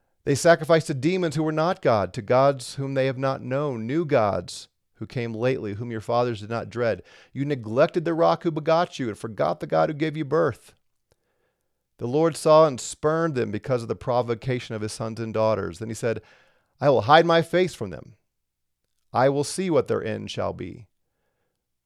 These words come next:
For they are a perverse generation, sons in whom is no faithfulness. They have made me jealous with what is not God. They provoked me to anger with their idols. So I will make them jealous with those who are not a people. I will provoke them to anger with a foolish nation.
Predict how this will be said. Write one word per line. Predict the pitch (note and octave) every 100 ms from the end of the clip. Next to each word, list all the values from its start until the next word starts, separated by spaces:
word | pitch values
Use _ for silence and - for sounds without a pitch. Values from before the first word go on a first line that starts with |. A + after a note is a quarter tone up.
| _ _
For | G#2+
they | B2
are | C3+
a |
perverse | - A#2 A2 C3+
generation, | - C#3 C#3 C#3+ - G#2 F#2+
sons | - C#3+ D3 D#3 D3+
in | D3
whom | C#3 D3 D3+
is | C3+ C#3+
no | C#3 C#3
faithfulness. | C#3 C#3 C#3 - F2+ - - _ _ _ _ _ _ _
They | A2+
have | A#2
made | A#2 C3
me | C3+
jealous | A#2+ F#2+ C3 D3 E3 - -
with | G#2+ A2
what | A#2
is | G#2+
not | A2 A2 G#2+
God. | C3 D#3 C#3
They | A#2
provoked | - G#2+ F2+ C#3 D3+
me | D#3+
to | D3 -
anger | C#3 D3 D3
with | C#3+ A#2+
their | G#2 F#2
idols. | B2 C#3 D#3 D#3
So | - A2+ -
I | C3+
will | D#3 C3+
make | B2+ -
them | E3 F3+
jealous | B2+ A2+ A#2 - - _ _ _ _ _ _ -
with | A2+
those | B2 B2 A#2+
who | A#2+
are |
not | A2+ G#2+
a |
people. | - D3 C#3 C3+
I | A#2
will | A#2+
provoke | G#2 G2+ A#2+ B2
them | C3+ E3
to | C#3+ B2
anger | B2 B2 B2+
with | A#2
a | G#2
foolish | - C3+ C3+
nation. | A2+ G#2+ - G#2